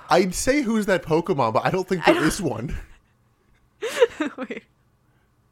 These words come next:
Speaker 2: Who's that Pokemon? It's the village people. <laughs>
Speaker 1: Toucannon comes to mind. I think that's the, uh
Speaker 2: There's a Pokemon called Toucannon, and it's just a toucan?
Speaker 1: Yeah.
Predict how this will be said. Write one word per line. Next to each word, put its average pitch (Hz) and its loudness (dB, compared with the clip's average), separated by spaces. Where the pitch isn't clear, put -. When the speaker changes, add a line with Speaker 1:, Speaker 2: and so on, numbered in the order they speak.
Speaker 2:
Who's 320 0
that 294 4
Pokemon? 269 2
It's 311 -4
the 311 4
village 339 6
people. 294 8
<laughs> - -20
Speaker 1:
Toucannon 202 2
comes 214 -4
to 226 -2
mind. 247 -6
I 233 -12
think 147 -8
that's 127 -10
the, 113 -4
uh 113 -6
Speaker 2:
There's 480 0
a 571 8
Pokemon 381 4
called 349 4
Toucannon, 277 4
and 285 -6
it's 233 -6
just 277 -4
a 214 2
toucan? 277 -4
Speaker 1:
Yeah. 165 -4